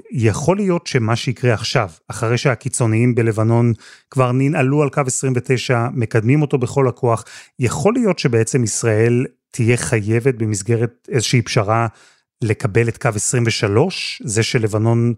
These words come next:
דרשה במקור, כי ישראל לא הסכימה לקבל אותו. הוא אמנם משאיר את כריש בישראל, את קנה בלבנון, הוא בטח לא מופרז כמו קו עשרים ותשע,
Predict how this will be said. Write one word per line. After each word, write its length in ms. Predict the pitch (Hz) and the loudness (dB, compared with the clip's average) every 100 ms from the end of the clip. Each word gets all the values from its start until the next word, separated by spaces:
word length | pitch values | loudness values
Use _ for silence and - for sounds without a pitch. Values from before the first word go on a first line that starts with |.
| - _ _ - | -8 _ _ -12
דרשה 240 | - 127 | -4 -2
במקור, 640 | 117 101 - 151 175 190 - | -2 -6 -2 0 0 -6 -6
כי 100 | 131 | -4
ישראל 340 | 104 131 185 | -2 -2 0
לא 140 | 185 190 | 0 -2
הסכימה 340 | - 175 143 | 0 -2 0
לקבל 380 | 123 - 131 190 | 0 0 0 0
אותו. 260 | - 87 - - - _ | -2 -8 -14 -20 -20 _
הוא 120 | - 113 | -2 2
אמנם 460 | 120 135 135 156 240 | 4 4 0 -2 -4
משאיר 540 | 120 107 - 147 127 | -2 -2 0 0 2
את 140 | 120 | -2
כריש 520 | - 127 104 123 - 123 | -4 -2 0 0 -2 -2
בישראל, 840 | 110 92 - 107 127 160 185 185 254 _ 101 | -2 -2 0 2 2 2 0 -4 -6 _ -10
את 120 | - | -8
קנה 320 | - 123 123 | -2 0 0
בלבנון, 760 | 107 104 92 101 104 135 175 185 - - - _ | -2 -4 -2 0 2 2 2 -2 -6 -20 -20 _
הוא 120 | 117 | -4
בטח 300 | 104 131 151 | -2 -2 0
לא 60 | 131 | -2
מופרז 360 | 110 120 113 | -2 -2 -2
כמו 360 | - 113 110 107 | -2 -2 -2 -2
קו 80 | - 104 | -4 -4
עשרים 240 | - 117 101 | -4 -4 -2
ותשע, 460 | - 160 - 123 | 0 0 0 -2